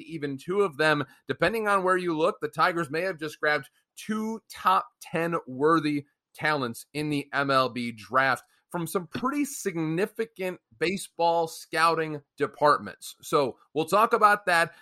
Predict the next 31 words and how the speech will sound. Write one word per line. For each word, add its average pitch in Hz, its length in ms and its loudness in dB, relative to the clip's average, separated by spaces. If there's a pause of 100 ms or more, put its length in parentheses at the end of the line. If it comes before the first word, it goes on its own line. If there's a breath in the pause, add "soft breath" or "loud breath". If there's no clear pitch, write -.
(120)
as 127 160 -2
the 143 80 0
Road 151 220 4
to 156 80 -4
Detroit 147 380 0
podcast 139 600 0
rolls 135 380 -2
on. 139 280 0 (200 soft breath)
It's - 160 -12
so 160 140 4
good 139 200 2
to 123 60 -2
have 135 220 0
you 127 100 -4
with 131 240 -2
us. 139 220 2 (220 soft breath)
A - 40 -20
couple 190 280 2
of 175 80 0
weeks 190 240 -2
ago, 196 260 4
we 202 100 0
got 165 200 2
a 160 40 -2
chance 170 360 -6
to 160 80 -4
talk 165 400 2
to 156 100 -4
Jim 120 380 -8
Callis 185 480 2
from 113 220 -10